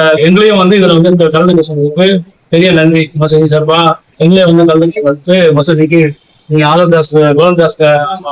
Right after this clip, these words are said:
மசூதிக்கு மிகவும் பெரிய ஒரு வணக்கத்தையும் நன்றியும் செலுத்துகிறேன். இதுல இந்த சேவை வந்து இன்னும் நிறைய ஒரு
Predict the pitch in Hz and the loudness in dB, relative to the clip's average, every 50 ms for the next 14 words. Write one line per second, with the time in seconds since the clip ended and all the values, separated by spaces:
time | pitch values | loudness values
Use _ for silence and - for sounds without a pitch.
0 | 143 - - - - 160 156 147 156 196 226 240 _ _ _ _ _ _ - 170 | -12 -10 -8 -6 -4 -4 -4 -4 -4 -4 -6 -6 _ _ _ _ _ _ -4 -2
1 | 170 185 202 196 190 170 175 165 170 180 196 196 185 170 160 160 156 151 147 147 | 0 0 2 2 2 0 0 0 0 0 2 2 2 2 2 2 2 2 2 0
2 | 151 165 170 170 170 151 160 160 175 170 160 160 160 165 170 170 165 160 156 151 | 0 0 0 -2 -2 0 0 0 0 0 0 0 0 2 2 2 2 0 0 -2
3 | 147 165 156 147 147 - 156 165 185 175 165 170 175 170 170 170 - 170 180 180 | -2 -4 -8 -10 -8 -6 -2 -2 -2 -2 -2 -4 -4 -2 0 0 0 2 2 2
4 | 175 175 170 160 - 180 190 208 214 202 190 180 180 180 214 233 214 220 185 170 | 2 2 2 0 0 0 0 0 0 0 0 2 2 2 4 4 2 2 2 2
5 | 190 214 233 240 226 202 180 165 160 180 190 233 240 233 220 214 208 202 | 2 2 2 2 2 2 2 0 0 0 2 2 2 2 2 2 2 2